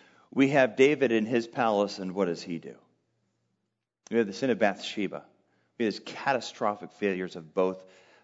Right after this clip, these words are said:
men, both of these prototypes. And God, God is gracious to David.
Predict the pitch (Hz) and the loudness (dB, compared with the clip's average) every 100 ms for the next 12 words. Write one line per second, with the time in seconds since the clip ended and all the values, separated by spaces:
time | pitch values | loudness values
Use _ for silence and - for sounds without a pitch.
0 | _ 98 101 87 82 107 107 98 90 - | _ -2 0 -2 -2 -2 -2 -4 -4 -6
1 | - 117 104 92 85 80 78 - - - | -6 -2 2 0 -2 -6 -8 -10 -16 -20
2 | _ _ _ - 110 104 123 123 - - | _ _ _ -4 2 6 6 4 -2 -4
3 | 127 127 - - 113 110 101 - - 73 | -2 -2 -6 -4 -4 -4 -12 -16 -14 -16
4 | - | -16